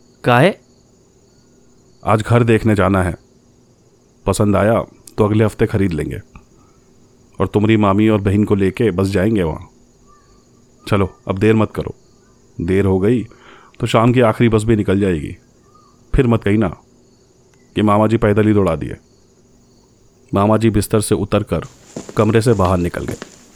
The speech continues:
Speaker 2: विश्वास भी फटाफट से अलमारी में से अपने कुछ कपड़े निकालकर एक छोटे से बैग में पैक करने लगा। पाँच मिनट में सामान बांधकर वो भी कमरे से बाहर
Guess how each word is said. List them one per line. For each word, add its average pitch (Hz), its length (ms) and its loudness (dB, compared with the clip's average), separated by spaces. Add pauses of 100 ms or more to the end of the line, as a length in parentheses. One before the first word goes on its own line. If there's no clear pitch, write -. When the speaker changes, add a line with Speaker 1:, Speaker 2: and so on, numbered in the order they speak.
(720)
Speaker 2:
विश्वास 117 500 2
भी 101 200 0 (520)
फटाफट 110 400 2
से - 140 0
अलमारी 101 380 2
में 101 140 0
से 87 200 -2 (640)
अपने 117 260 0
कुछ 127 180 -2
कपड़े 104 320 0
निकालकर 90 480 -2 (800)
एक 113 140 -2
छोटे 120 280 0
से 131 140 0
बैग 101 260 0
में 110 120 -2
पैक 92 200 -2
करने 87 220 -4
लगा। - 300 -8 (1300)
पाँच 120 300 0
मिनट 117 240 0
में 98 180 -2
सामान 104 420 0
बांधकर 101 520 -2 (400)
वो 127 140 4
भी 143 120 4
कमरे 107 280 0
से 117 120 0
बाहर 92 380 -2